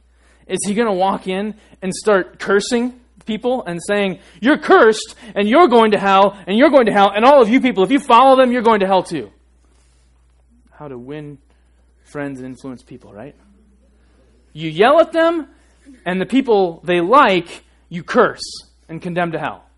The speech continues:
No, not at all. Paul's whole point is, if that was my goal, I wouldn't be doing any of this.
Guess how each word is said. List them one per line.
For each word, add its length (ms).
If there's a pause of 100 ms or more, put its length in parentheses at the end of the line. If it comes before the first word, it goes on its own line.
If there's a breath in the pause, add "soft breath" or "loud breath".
(500)
No, 260
not 200
at 60
all. 180
Paul's 260
whole 100
point 300
is, 200 (220 loud breath)
if 160
that 200
was 140
my 220
goal, 500 (100)
I 140
wouldn't 240
be 80
doing 420
any 280
of 100
this. 160